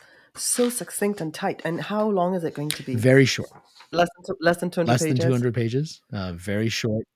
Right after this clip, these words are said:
Speaker 2: and,
Speaker 1: Best
Speaker 2: uh,
Speaker 1: books.
Speaker 2: very short chapters, but very actionable and stories.
Speaker 1: Actionable.
Speaker 2: And it's meant to be
Speaker 1: Yeah.
Speaker 2: for a broader, broader audience. So you should be able to read
Speaker 1: I
Speaker 2: it
Speaker 1: love
Speaker 2: on
Speaker 1: it.
Speaker 2: plane
Speaker 1: For
Speaker 2: ride
Speaker 1: everybody.
Speaker 2: very easily.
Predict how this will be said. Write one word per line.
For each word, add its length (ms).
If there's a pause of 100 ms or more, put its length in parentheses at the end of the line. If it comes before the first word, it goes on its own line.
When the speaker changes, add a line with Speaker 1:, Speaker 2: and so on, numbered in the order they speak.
Speaker 2:
and, 280
Speaker 1:
Best 220
Speaker 2:
uh, 120
Speaker 1:
books. 100
Speaker 2:
very 220
short 280
chapters, 500
but 260
very 320
actionable 640 (360)
and 260 (160)
stories. 760
Speaker 1:
Actionable. 260 (460)
Speaker 2:
And 240
it's 160
meant 220
to 80
be 340
Speaker 1:
Yeah. 180
Speaker 2:
for 160
a 40
broader, 520 (220)
broader 320
audience. 520 (200)
So 220
you 180
should 180
be 100
able 120
to 160
read 200
Speaker 1:
I 40
Speaker 2:
it 80
Speaker 1:
love 180
Speaker 2:
on 60
Speaker 1:
it. 100 (320)
Speaker 2:
plane 140
Speaker 1:
For 60
Speaker 2:
ride 120
Speaker 1:
everybody. 300
Speaker 2:
very 140
easily. 440